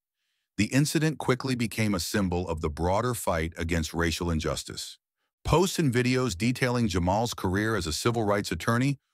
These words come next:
were shared millions of times, transforming him from a respected lawyer into a national icon. His arrest became not just a news story, but a call to action for people all over the world. Memes,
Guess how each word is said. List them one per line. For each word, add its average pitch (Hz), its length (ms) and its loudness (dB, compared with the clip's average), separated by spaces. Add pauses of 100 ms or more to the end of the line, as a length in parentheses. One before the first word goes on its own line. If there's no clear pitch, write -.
(120)
were 101 140 0
shared 113 420 0
millions 101 400 2
of 82 80 -4
times, 73 560 -4 (340)
transforming 143 800 2
him 85 220 0
from 90 180 0
a 87 80 2
respected 123 600 0
lawyer 120 440 2 (300)
into 101 280 2
a 85 40 2
national 101 560 0
icon. 76 500 -4 (560)
His 135 200 4
arrest 143 420 2
became 120 440 0
not 143 220 2
just - 260 -2
a 107 60 2
news 135 300 2
story, 67 500 -2 (360)
but 101 100 4
a 90 40 6
call 123 360 0
to - 180 -4
action 110 440 -2
for 90 120 -4
people 90 420 -2
all 98 220 2
over 98 160 0
the 90 80 -2
world. 78 440 -4 (640)
Memes, 127 720 2